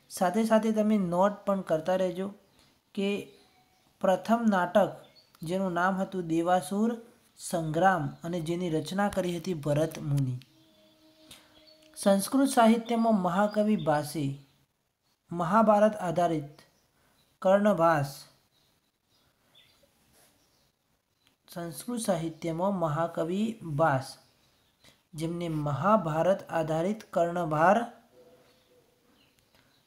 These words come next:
ત્યારબાદ ઉરુભંગ અને દૂતવાક્યમ જેવા નાટકોનો વારસો આપણને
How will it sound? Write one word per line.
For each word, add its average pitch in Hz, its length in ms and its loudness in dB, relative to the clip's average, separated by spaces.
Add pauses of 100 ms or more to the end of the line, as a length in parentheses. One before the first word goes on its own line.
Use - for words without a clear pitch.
(240)
ત્યારબાદ 180 440 2 (200)
ઉરુભંગ 208 800 2 (680)
અને 180 260 -4
દૂતવાક્યમ 190 840 0
જેવા 175 240 0
નાટકોનો 170 920 -4
વારસો 147 460 0
આપણને 147 680 -6